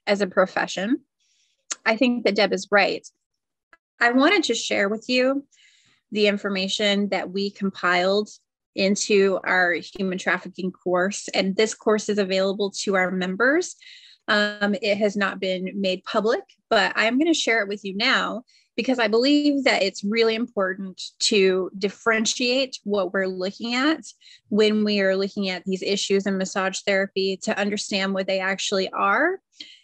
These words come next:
and to look at all of the research,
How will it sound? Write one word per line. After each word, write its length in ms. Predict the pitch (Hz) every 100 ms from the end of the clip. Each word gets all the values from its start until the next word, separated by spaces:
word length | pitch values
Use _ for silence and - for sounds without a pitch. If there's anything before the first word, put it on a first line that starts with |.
| _
and 180 | 233 254
to 140 | 294 262
look 240 | 233 233
at 320 | 214 196 170 - _ 226
all 280 | 269 285
of 120 | 208 202
the 100 | 190
research, 800 | 185 190 185 180 - - -